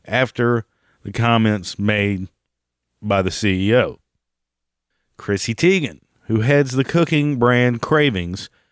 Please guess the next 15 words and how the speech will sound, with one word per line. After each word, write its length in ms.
tweeted 380
that 140
she 200
doesn't 380
care 340
how 260
good 360
the 80
beans 360
taste. 440
She'll 200
buy 240
from 200
other 200
brands. 540